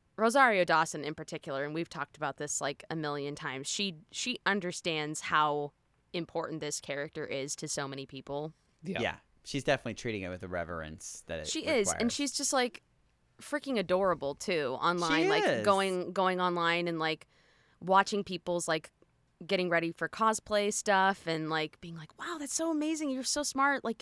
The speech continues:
Speaker 1: h-, they should, we should do my makeup like that instead."
Speaker 2: Yeah.
Speaker 1: Like, she's just so charming and
Speaker 3: I
Speaker 1: great
Speaker 3: just
Speaker 1: in the
Speaker 3: love
Speaker 1: role.
Speaker 3: her so much.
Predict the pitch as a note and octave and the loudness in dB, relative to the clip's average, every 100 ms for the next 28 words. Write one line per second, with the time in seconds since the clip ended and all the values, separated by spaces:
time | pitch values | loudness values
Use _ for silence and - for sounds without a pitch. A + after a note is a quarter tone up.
0 | - - _ G3 G#3 C4 C4+ G3 - A#3 | -10 -14 _ -6 -2 0 -2 -6 -4 -4
1 | B3+ A3 B3 A#3+ G#3+ A3 G#3+ G#3 G3 G3+ | -2 -2 0 0 -2 -2 0 0 2 4
2 | G#3 F#3 F3+ - F#3+ G3 G3 F3+ D3+ - | 4 0 -6 0 2 4 4 4 2 -4
3 | _ - - - - B3 A3 B3 - - | _ -20 -20 -18 -8 -4 -2 0 2 6
4 | G#3 G#3+ G#3 G3 - _ - F#3 E3+ E3+ | 8 8 4 0 -6 _ 0 4 4 2
5 | E3+ E3+ - D#3 D#3 D3+ D3+ - D#3+ E3 | 0 -2 0 0 0 -4 -8 -12 -6 0
6 | E3 F3 - E3+ G#3 F#4 A4+ - D#4 C4+ | 0 0 -2 2 6 8 6 4 0 0
7 | - A4 A4+ - | 4 4 4 -12